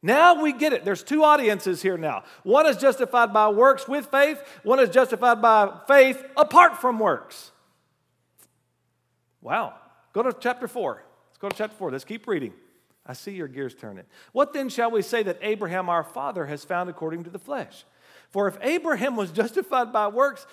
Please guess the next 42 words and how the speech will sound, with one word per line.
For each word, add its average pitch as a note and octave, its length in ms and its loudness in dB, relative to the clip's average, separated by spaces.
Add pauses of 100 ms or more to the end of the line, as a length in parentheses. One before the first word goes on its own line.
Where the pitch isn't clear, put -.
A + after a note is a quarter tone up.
he - 100 -12
has E4 140 -6
something C#4 320 -6
to B3 60 -10
boast B3+ 280 -4
about, G3 240 -6
but F3+ 120 -12
not F#3+ 180 -8
before F#3 260 -14
God." C#3+ 300 -10 (260)
Well, F4+ 120 -14
didn't G4 320 -8
James D#4 400 -6
say C4 260 -6
that F#3 180 -8
Abraham C#4+ 380 -4
was A3 120 -10
justified C4+ 440 -6
by A#3+ 120 0
works A#3 300 -2
when A#3 120 -10
he F3+ 80 -4
offered A#3+ 260 -4
up A#3 160 -6
Isaac A#3 300 -6
on A#3 100 -6
the F#3 60 -10
mountain? G3 260 -4
Didn't C#4+ 220 -10
we C#4+ 140 -8
read D4 260 -10
those B3+ 180 -6
words? C4+ 380 -8 (260)
And A#3+ 140 -6
now C4+ 160 -2 (240)
Paul's D#4 280 -6
saying A#3 240 -8
that F3 200 -6
is E3 120 -10
not C4 220 -6
the D4+ 60 -14
case. - 480 -4